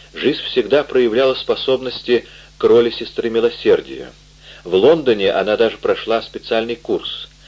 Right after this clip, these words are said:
Поддерживая больного, чтобы он не свалился на бок, она схватила его за кисть и, уловив одобрительный взгляд Антуана, стала раскачивать ему руку в такт с тракциями языка, которые производила сестра Селина.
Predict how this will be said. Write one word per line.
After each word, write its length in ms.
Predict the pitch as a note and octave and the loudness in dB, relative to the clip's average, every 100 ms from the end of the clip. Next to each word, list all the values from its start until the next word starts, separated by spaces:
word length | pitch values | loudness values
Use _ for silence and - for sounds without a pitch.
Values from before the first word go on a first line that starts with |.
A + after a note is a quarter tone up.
| - - | -20 -6
Поддерживая 680 | G#2+ F2+ F#2+ D#3 - C3+ A#2 | -2 0 2 2 4 2 4
больного, 440 | A2 A2+ D3 C3 | 4 2 2 0
чтобы 320 | - G2 F2+ | 0 -4 -2
он 200 | F#2+ A2+ | 0 -2
не 60 | G#2 | -4
свалился 520 | - G#2 A2 - G2 | -2 0 0 -2 -4
на 220 | G#2 E3+ | -2 0
бок, 220 | C#3 - - - - | 0 -2 -6 -20 -8
она 380 | G2 G2+ B2 A#2+ | 0 2 4 2
схватила 540 | - - G#2 G2 B2+ G#2 | 0 2 2 2 -2 -2
его 280 | F#2 E2 | 0 0
за 140 | D#2 E2+ | 2 0
кисть 420 | - F3 - - - - - | -2 -8 -8 -20 -20 -20 -16
и, 160 | F2+ F2 | -6 -4
уловив 560 | G2+ G2 G2+ G#2 - | 0 4 4 2 -4
одобрительный 640 | B1 F2 E2+ F2+ F2 E2+ D#2+ | -4 0 0 -2 -6 -8 -8
взгляд 400 | D2 D#2+ D#2+ F2 | -6 -2 -2 -2
Антуана, 640 | D#2 E2 F2 B2+ D#3+ D#3+ - - | -8 -2 0 0 -2 -6 -14 -20
стала 420 | - - A#2+ D3 C3+ | -14 -2 2 4 4
раскачивать 680 | B2 - C3+ C#3 C3 A#2+ A2 | 2 0 -2 0 -2 -4 -4
ему 240 | G#2 G2+ | -2 0
руку 340 | A#2 D#3 D#3 - | 0 -2 -4 -6
в 140 | - | -4
такт 380 | A#2 C3+ - - - - - | -2 -2 -6 -20 -20 -20 -20
с 100 | - | -8
тракциями 720 | - F#2+ A#2 - - B2 A#2+ | -2 0 -2 -4 -6 -4 -4
языка, 460 | B2 A#2 C3 - G#2+ | -6 -4 -4 0 -2
которые 420 | - D#2+ E2+ E2 | -2 -4 -2 -4
производила 720 | D#2 F2 D#2+ E2 D#2+ G2+ A#2+ | -2 -2 -2 -2 -2 -2 -4
сестра 440 | B2 - - F#2+ G#2+ | -6 -10 -8 -4 -4
Селина. 500 | - B2 A2 D2+ | -4 -6 -6 -8